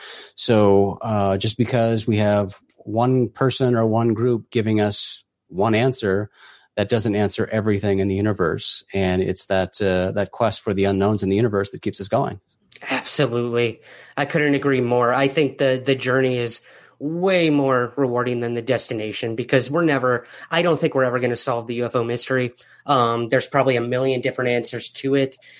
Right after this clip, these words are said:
Speaker 2: and it's probably far weirder and stranger than we ever could imagine. But hey, look, we're, uh, we're living in an age where we're getting acknowledgement by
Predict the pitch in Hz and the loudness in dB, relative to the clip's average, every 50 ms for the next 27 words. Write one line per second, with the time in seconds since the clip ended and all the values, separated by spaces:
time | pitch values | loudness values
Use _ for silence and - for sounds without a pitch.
0 | - - - 147 139 127 127 123 120 - - - 147 135 123 120 117 - - - | -20 -8 -2 0 2 2 2 0 0 -2 0 2 2 2 2 0 -2 -4 -2 0
1 | 139 135 139 131 120 120 123 127 131 139 143 135 139 135 135 131 120 113 107 - | 2 2 2 2 0 0 0 2 2 2 2 2 2 2 2 2 0 -2 -2 -2
2 | - - - 123 123 127 123 - 139 131 127 120 120 - _ _ _ _ _ _ | -2 -2 -2 -2 -2 -2 0 0 2 2 2 0 -2 -6 _ _ _ _ _ _
3 | _ _ - 131 123 123 127 120 120 107 135 131 127 120 131 120 - - 123 110 | _ _ -2 0 0 2 0 0 0 2 2 0 2 2 0 -2 -2 -4 -6 -4
4 | 110 113 117 117 120 123 120 - 127 120 123 123 120 - 135 127 123 - - - | -4 -4 -2 0 0 -2 -2 -2 -2 -2 -2 -2 -2 0 2 0 0 0 -2 -2
5 | 196 214 - 123 113 131 170 185 170 - - - _ - 143 135 135 135 131 127 | 0 0 0 -2 -2 0 0 0 0 -2 -8 -12 _ -2 -2 0 0 0 0 0
6 | 123 120 120 - _ _ _ _ _ 143 143 135 127 139 139 160 156 151 156 151 | 0 -2 -4 -8 _ _ _ _ _ -2 -2 0 -2 -2 0 0 0 2 2 2
7 | 147 139 135 131 131 139 147 175 190 175 - - - 143 135 127 120 131 131 127 | 0 0 0 0 0 0 0 0 -2 -4 -6 -4 -2 -2 -2 0 -2 -2 -2 0
8 | 123 123 120 117 117 - _ _ _ _ - 175 160 165 160 156 143 - 151 127 | 0 -2 -2 -4 -6 -8 _ _ _ _ -2 0 0 2 0 0 0 -4 -4 -4
9 | 135 127 117 120 143 175 180 - - 123 120 127 139 180 - - - _ _ _ | -4 -2 -2 0 0 0 0 -2 -2 -4 -4 -2 -2 -4 -6 -10 -20 _ _ _
10 | _ _ _ _ _ - 139 127 123 127 127 123 117 113 | _ _ _ _ _ 0 2 2 2 2 2 0 -2 -4